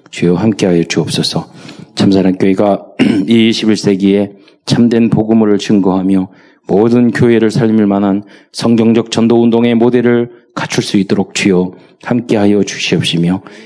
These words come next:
이 시까지 성경적인 전도 그 모델과 운동과 또 육십이가지 전도자의 삶을 우리 모든 성도들이 세상의 빛으로 소금으로 보여줄 수 있도록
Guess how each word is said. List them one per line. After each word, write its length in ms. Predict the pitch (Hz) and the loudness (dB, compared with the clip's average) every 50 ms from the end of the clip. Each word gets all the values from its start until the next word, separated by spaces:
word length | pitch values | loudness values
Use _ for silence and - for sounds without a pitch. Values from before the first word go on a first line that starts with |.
| - - - | -16 -6 -2
이 80 | - 104 | -2 -2
시까지 440 | - - - - 104 98 104 107 | -2 -2 -4 -4 -2 0 0 0
성경적인 640 | 101 - - 120 113 107 113 110 107 113 110 113 113 | 0 0 0 0 0 2 2 0 0 0 0 0 0
전도 560 | 110 113 117 113 110 110 107 107 107 - - - - _ _ | 0 0 0 2 2 2 2 0 -2 -4 -12 -20 -20 _ _
그 400 | - - 113 104 101 98 98 - - - - _ _ _ _ _ _ - | -6 -2 0 2 2 2 0 -2 -6 -14 -20 _ _ _ _ _ _ -2
모델과 480 | 98 101 101 104 98 92 90 - 92 92 | 0 0 2 2 2 0 0 0 0 2
운동과 680 | 104 107 104 101 92 95 90 92 90 95 92 92 92 92 - _ _ _ _ _ - | 2 2 2 2 2 2 0 0 0 0 0 -2 -2 -6 -12 _ _ _ _ _ -2
또 540 | 120 113 113 110 107 113 - - - - _ - - _ _ _ _ _ _ _ - - - | 0 2 2 2 0 -2 -6 -14 -20 -20 _ -20 -20 _ _ _ _ _ _ _ -20 -14 -8
육십이가지 880 | - - - - 143 107 110 104 - - 110 107 101 95 - 104 101 95 | -6 -4 -4 -2 0 0 0 -2 -2 -2 -2 0 0 0 0 -2 -2 -2
전도자의 560 | - - 101 98 110 104 101 107 98 95 98 | 0 0 0 0 0 0 0 0 0 0 0
삶을 580 | - - - - 110 101 104 101 95 95 98 - - - - - _ _ _ _ | -2 -2 -2 -2 -2 0 0 2 0 0 -2 -4 -10 -20 -20 -20 _ _ _ _
우리 140 | - 95 101 | -2 0 2
모든 360 | 104 101 98 101 113 135 135 | 2 2 2 2 2 2 0
성도들이 840 | 120 139 143 135 120 120 113 - 113 101 107 104 107 104 - - - _ _ - | 0 2 0 2 2 0 0 0 0 0 2 2 0 0 -4 -8 -18 _ _ -8
세상의 460 | - - 95 - - 107 107 104 95 | -4 -2 0 0 2 2 2 2 0
빛으로 400 | - - - - - - 101 95 | 0 -2 -4 -6 -4 -2 -2 -2
소금으로 440 | - - - 98 98 95 92 92 92 | -2 -2 -4 -2 0 0 0 0 -2
보여줄 420 | - - - 92 98 104 113 113 | -2 0 0 0 2 2 0 -2
수 160 | 107 - - | -2 0 0
있도록 460 | 113 104 - - 110 113 113 113 - | -2 0 0 0 0 0 -2 -4 -10